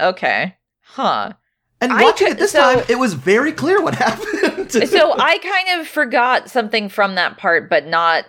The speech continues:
Speaker 1: quite as extreme as yours. I thought he actually reflected and saw the alien. I thought that is
Speaker 2: Hmm.
Speaker 1: where, like, he saw it for the first time, like, its face or something. But he reflects it and doesn't see anything. He does it, like, twice
Speaker 2: Yeah.
Speaker 1: and doesn't see it. And
Speaker 2: This,
Speaker 1: it's only
Speaker 2: I
Speaker 1: until the
Speaker 2: guess this
Speaker 1: claws come out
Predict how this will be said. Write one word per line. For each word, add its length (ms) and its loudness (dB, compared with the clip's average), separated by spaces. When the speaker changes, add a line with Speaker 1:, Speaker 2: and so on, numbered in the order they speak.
Speaker 1:
quite 220 -2
as 140 -4
extreme 400 -8
as 120 -10
yours. 460 -2
I 160 0
thought 240 -2
he 180 -4
actually 380 -2
reflected 640 -4
and 260 -6
saw 440 0
the 240 -8
alien. 600 -6
I 160 -6
thought 220 -2
that 160 0
is 120 -6
Speaker 2:
Hmm. 40 -6
Speaker 1:
where, 140 -2
like, 180 -4
he 200 -14
saw 260 -6
it 120 -10
for 120 -10
the 60 -12
first 300 -10
time, 160 -12
like, 200 -12
its 160 -18
face 360 -4
or 240 -14
something. 460 -8
But 140 2
he 240 -4
reflects 420 -2
it 80 -6
and 100 -8
doesn't 240 -6
see 160 -4
anything. 380 -8
He 100 -12
does 140 -2
it, 80 -6
like, 180 -4
twice 360 -2
Speaker 2:
Yeah. 60 -20
Speaker 1:
and 80 -18
doesn't 280 -14
see 120 -18
it. 280 -18
And 140 -4
Speaker 2:
This, 60 -2
Speaker 1:
it's 100 -6
only 180 -4
Speaker 2:
I 40 -4
Speaker 1:
until 180 -6
the 60 -
Speaker 2:
guess 80 -2
this 60 -14
Speaker 1:
claws 300 2
come 220 -8
out 300 -8